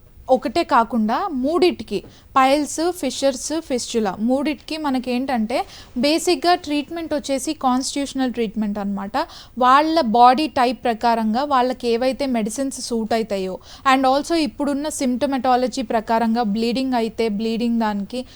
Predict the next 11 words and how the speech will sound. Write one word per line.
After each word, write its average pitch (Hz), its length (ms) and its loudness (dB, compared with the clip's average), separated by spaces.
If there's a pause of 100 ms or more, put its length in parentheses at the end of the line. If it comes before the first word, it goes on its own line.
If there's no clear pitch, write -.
(360)
and 233 180 4
పెయిన్ 262 380 4
వస్తే 269 320 0
పెయిన్ 240 480 0
ఎ-, 233 420 0
ఎలా 233 240 2
రిలీవ్ 233 360 -2
అవ్వాలి. 214 460 -2
So, 285 260 0
ఇవన్నీ, 269 600 0 (300)
ఆ, 254 280 8